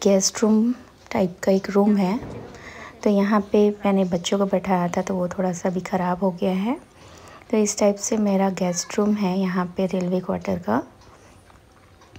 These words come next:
और ये बेडरूम है। तो ये बी type का quarter है, Mini B type बोल सकते हैं, क्योंकि इसमें hall नहीं दिया हुआ है, सिर्फ दो room ही हैं।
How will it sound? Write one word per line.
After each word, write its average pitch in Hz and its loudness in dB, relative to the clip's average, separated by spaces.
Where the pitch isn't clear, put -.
और 208 4
ये 214 6
बेडरूम 175 0
है। 185 -4
तो 254 6
ये 254 8
बी 233 4
type 202 2
का 208 4
quarter 196 2
है, 196 -2
Mini 240 10
B 220 2
type 196 4
बोल 196 4
सकते 190 -2
हैं, 202 0
क्योंकि 208 2
इसमें 202 2
hall 185 2
नहीं 190 4
दिया 180 0
हुआ 175 0
है, 185 -6
सिर्फ 226 -2
दो 208 6
room 202 4
ही 202 6
हैं। 214 2